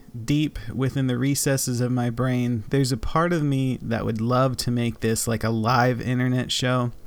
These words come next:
where it was a stream and it was talking in the moment and people could call in and I could interact. But two things, that requires a lot of bandwidth, a hosting platform,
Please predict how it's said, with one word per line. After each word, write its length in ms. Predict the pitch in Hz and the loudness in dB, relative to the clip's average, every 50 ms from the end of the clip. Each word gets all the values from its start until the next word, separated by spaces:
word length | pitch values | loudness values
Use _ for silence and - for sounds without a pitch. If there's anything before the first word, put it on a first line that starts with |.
| - - - - - - - - - - | -16 -16 -16 -16 -18 -18 -20 -20 -12 -2
where 340 | 127 135 131 127 127 127 123 | 0 2 4 4 4 4 2
it 220 | 104 87 113 117 | 2 0 0 0
was 180 | 117 117 - - | 0 0 0 0
a 60 | 107 | 0
stream 640 | - - - - 156 165 170 170 165 160 156 156 147 - - - - - - - | 0 -2 -2 0 0 2 2 2 2 2 0 -2 -4 -6 -12 -20 -20 -20 -8 -4
and 140 | 123 123 117 | -2 0 0
it 20 | |
was 140 | 110 110 - | 0 -2 -2
talking 400 | - - 135 139 135 - 131 123 | -2 0 0 0 2 0 0 0
in 100 | 123 123 | 0 0
the 80 | 117 | 0
moment 540 | 117 123 139 143 143 143 139 135 135 135 - - | 0 2 2 2 2 2 2 2 0 0 -2 -4
and 180 | 117 107 110 | -4 -4 -2
people 300 | - - 127 110 - 120 | 0 -2 -2 0 -2 -4
could 200 | 110 - 110 104 | -4 -4 -6 -6
call 400 | - - 131 127 127 127 123 123 | -4 -2 0 2 2 2 2 2
in 340 | 127 127 127 123 123 123 120 | 0 0 0 0 0 -2 -2
and 120 | 107 98 | -2 -2
I 120 | 101 104 104 | -4 -4 -4
could 180 | - 113 117 | -4 -4 -2
interact. 640 | 127 135 139 131 127 127 127 127 123 123 - - - | -2 0 0 0 0 0 0 0 0 -2 -4 -6 -4
But 200 | 113 113 110 - - - - - - - - - - - - - - - - - - - - | -2 -2 -2 -4 -6 -16 -20 -20 -18 -18 -18 -18 -20 -20 -20 -20 -20 -20 -20 -20 -20 -10 0
two 220 | - 214 226 214 | 4 6 6 6
things, 560 | - - 139 127 123 127 131 127 - - - - - - - - - - | 6 4 0 0 2 0 0 -2 -2 -4 -8 -10 -16 -20 -20 -20 -10 -4
that 240 | 131 143 147 120 | 0 2 2 2
requires 760 | 147 147 131 - 143 135 135 135 127 127 123 120 117 - - - - | 2 0 -2 0 2 2 4 4 4 4 4 2 2 -2 -4 -6 -4
a 80 | 110 110 | -4 -2
lot 260 | 113 110 139 156 165 | 2 2 4 4 6
of 140 | 175 147 117 | 4 4 4
bandwidth, 680 | 131 127 120 117 117 117 113 113 120 110 - - - - - - | 2 2 2 2 2 0 0 0 0 -2 -4 -8 -12 -12 -10 -4
a 80 | - 110 | -2 0
hosting 420 | 113 143 151 147 - - 139 131 | 2 4 4 2 2 0 0 -2
platform, 920 | 113 - 135 123 120 120 - - - 127 123 120 117 117 117 120 113 107 | 0 0 0 0 0 -2 -4 -6 -4 -2 0 0 0 0 0 0 -2 -4